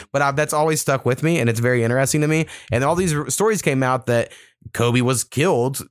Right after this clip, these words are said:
you know, that, like, they shorted him gas or whatever, um, because he was pulling out of Nike. He wasn't gonna re-up with Nike. He was making his own shoe brand, be really cheap for kids,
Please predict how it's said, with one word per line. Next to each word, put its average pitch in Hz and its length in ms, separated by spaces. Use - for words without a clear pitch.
you 127 140
know, 117 180
that, 113 320
like, 107 160
they 104 220
shorted 135 320
him 123 100
gas 123 400
or 110 140
whatever, 113 640
um, 113 460
because 139 500
he 123 140
was 127 160
pulling 120 320
out 110 140
of 107 140
Nike. 113 460
He 101 80
wasn't 113 380
gonna 123 180
re-up 120 300
with 143 100
Nike. 107 300
He 117 80
was 104 80
making 104 240
his 98 100
own 117 160
shoe 123 300
brand, 117 360
be 101 120
really 113 260
cheap 127 300
for 139 80
kids, 113 440